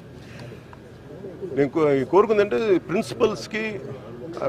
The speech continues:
ఎడ్యుకేషన్ డిపార్ట్‌మెంట్ అధికారులందరికీ కూడా మీరు తెలియజేయండి. మీరు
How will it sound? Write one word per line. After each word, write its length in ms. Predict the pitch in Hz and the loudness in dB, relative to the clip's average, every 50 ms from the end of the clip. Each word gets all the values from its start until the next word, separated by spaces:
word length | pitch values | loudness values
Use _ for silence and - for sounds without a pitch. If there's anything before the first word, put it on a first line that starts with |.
| 127 131 127 123 123 123 131 | 2 4 4 4 4 2 0
ఎడ్యుకేషన్ 440 | 143 165 180 202 196 - 190 185 165 165 | 0 4 6 6 6 8 6 6 4 4
డిపార్ట్‌మెంట్ 500 | - 175 165 160 147 151 160 156 143 139 | 4 4 4 4 4 2 0 2 4 2
అధికారులందరికీ 600 | 139 147 135 147 143 135 127 123 135 147 151 139 139 151 | 2 2 2 2 2 2 2 0 0 -2 -4 -4 -4 -4
కూడా 120 | 165 180 175 | -4 -4 -4
మీరు 120 | 156 - 180 | -4 -4 -2
తెలియజేయండి. 480 | 123 139 151 139 123 135 156 185 214 214 - 175 143 147 | 0 0 0 2 0 0 -2 -2 -2 -2 -2 0 0 0
మీరు 160 | 143 127 | 0 0